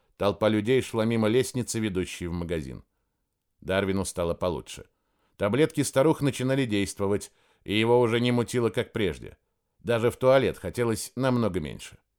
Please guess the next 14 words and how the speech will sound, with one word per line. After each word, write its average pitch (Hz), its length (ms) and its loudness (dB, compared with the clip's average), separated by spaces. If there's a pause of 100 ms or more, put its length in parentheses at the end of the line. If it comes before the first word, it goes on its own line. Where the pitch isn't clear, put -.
(500)
После 120 320 2
двух 123 300 2
дней 123 220 2
питания 113 500 2
на 107 120 2
помойке 117 640 2 (380)
он 143 260 4
раздобыл 139 480 4
настоящую 113 920 0
вкусную 117 600 -2
пищу - 500 -6 (220)
со 120 220 2
сроком 107 400 0
годности, 110 640 2